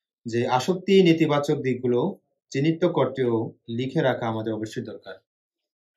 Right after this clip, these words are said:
যেন আমরা সেই নেতিবাচকগুলো আমরা কিভাবে, এ, চিহ্নিত করব। যেহেতু অনেক, অনেকটা পরিবার আছে যে বাবা মা শিক্ষিত, এ, কিন্তু ওই দায়িত্বগুলো পালন করতে চায় না,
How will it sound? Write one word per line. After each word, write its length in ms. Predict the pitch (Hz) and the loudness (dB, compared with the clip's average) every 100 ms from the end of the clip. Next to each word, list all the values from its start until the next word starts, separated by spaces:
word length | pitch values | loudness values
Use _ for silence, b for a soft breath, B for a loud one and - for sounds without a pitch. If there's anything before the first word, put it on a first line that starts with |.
| _ _ _ _ _ | _ _ _ _ _
যেন 200 | 120 139 | -6 0
আমরা 440 | 170 151 151 165 - _ _ _ | 2 4 2 2 -2 _ _ _
সেই 180 | - 143 | -6 -2
নেতিবাচকগুলো 720 | 156 180 160 156 160 156 156 | 2 4 4 2 0 2 2
আমরা 180 | 147 139 | 2 -2
কিভাবে, 540 | 127 127 123 120 113 - _ _ _ 113 | -2 -2 -2 -2 -4 -10 _ _ _ -16
এ, 340 | 107 104 104 - - | -12 -12 -14 -16 -8
চিহ্নিত 340 | 156 180 190 | -2 0 0
করব। 440 | 175 120 95 95 - _ _ _ _ _ _ _ - | 0 -2 -6 -12 -18 _ _ _ _ _ _ _ -8
যেহেতু 280 | 127 147 | -6 -6
অনেক, 360 | 139 135 135 135 | -4 -2 -4 -4
অনেকটা 320 | 135 139 180 | -6 -2 -2
পরিবার 360 | 175 156 139 135 | 2 0 2 0
আছে 340 | 127 156 185 - 123 | -2 -4 -6 -8 -8
যে 160 | 113 110 107 104 104 | -4 -2 -4 -8 -6
বাবা 260 | 120 123 131 | -2 0 -2
মা 120 | 139 | -4
শিক্ষিত, 400 | - 120 123 131 160 - _ _ _ _ _ _ _ _ | -6 -8 -8 -8 -8 -10 _ _ _ _ _ _ _ _
এ, 160 | 110 110 | -10 -6
কিন্তু 280 | 127 120 - | -6 -4 -4
ওই 140 | 123 | -4
দায়িত্বগুলো 420 | 120 120 135 135 | -4 -4 -4 -2
পালন 260 | 135 127 127 | 0 -2 -2
করতে 240 | 127 123 | -8 -10
চায় 180 | 117 123 | -8 -6
না, 160 | 135 | -6